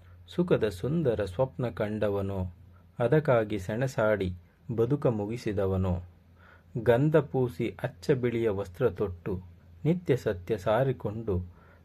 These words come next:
ನಾಲ್ಕು ಎಗಲ ಮೇಲೆ ಸಾಗಿದವನಾರು ಈ ಆದಿಯಲ್ಲಿ? ನಾಡ ಮೆರೆಸ ಆಡಿದವನೋ,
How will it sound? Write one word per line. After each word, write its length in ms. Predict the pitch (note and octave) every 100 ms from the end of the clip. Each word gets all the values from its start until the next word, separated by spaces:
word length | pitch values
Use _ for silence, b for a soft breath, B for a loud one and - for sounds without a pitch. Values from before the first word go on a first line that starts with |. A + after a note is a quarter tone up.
| -
ನಾಲ್ಕು 460 | B2 A2 C#3+ D#3 C3+
ಎಗಲ 360 | G#2+ G#2+ D3+ C#3+
ಮೇಲೆ 360 | A2+ G#2 G2+
ಸಾಗಿದವನಾರು 1160 | F#2 G2 G#2 C3+ A2+ G2+ G2 G2 G2 F#2 F#2 F2+ -
ಈ 140 | A#2 C3+
ಆದಿಯಲ್ಲಿ? 640 | - G#2+ G2 G#2 G#2 C3+ D3+ _ _ _ _ _ b b b b b
ನಾಡ 380 | A#2+ A2+ B2+ D#3+
ಮೆರೆಸ 460 | D3 A2+ G#2+ A2+ A2+
ಆಡಿದವನೋ, 880 | F#2+ G#2+ A#2 A#2+ G2+ F#2+ G2 G2